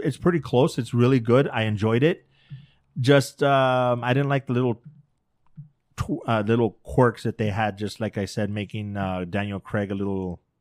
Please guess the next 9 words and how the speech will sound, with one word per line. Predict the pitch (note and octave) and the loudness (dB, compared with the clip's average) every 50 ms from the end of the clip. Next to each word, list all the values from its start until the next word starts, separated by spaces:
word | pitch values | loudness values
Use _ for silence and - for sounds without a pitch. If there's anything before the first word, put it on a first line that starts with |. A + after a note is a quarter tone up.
| _ _ _ _ _ _ - G#2 | _ _ _ _ _ _ -16 -6
goofy. | G2 A2+ A2 G2+ - - A#2+ A2 G#2+ G#2+ G#2 - D3 - _ _ _ _ _ _ _ _ _ | -2 -2 -2 -2 -4 -6 -6 -6 -6 -8 -10 -12 -18 -20 _ _ _ _ _ _ _ _ _
Um, | - A2 G#2+ G#2 G2+ G2+ G2 G2 G2 F#2+ F#2+ F#2+ F#2 F#2 F2+ E2+ - _ _ _ _ _ _ _ _ _ _ _ _ _ _ _ _ _ _ _ _ _ _ _ _ - - | -2 0 0 2 2 2 0 0 -2 -2 -2 -4 -6 -8 -12 -14 -18 _ _ _ _ _ _ _ _ _ _ _ _ _ _ _ _ _ _ _ _ _ _ _ _ -6 0
I | C#3+ D3 | 2 2
didn't | F#3 F#3 F3 | 2 2 0
like | F3 D3 C#3 | -2 -2 -2
Batista | C#3 B2+ - - C#3 C#3 - - D#3 | -4 -4 -2 -2 -4 -4 -2 -4 -4
in | C#3+ C#3+ | -4 -2
this | C#3+ D3+ C3 - | -4 -6 -6 -6
one. | E3 E3 E3+ F3 | -8 -8 -8 -8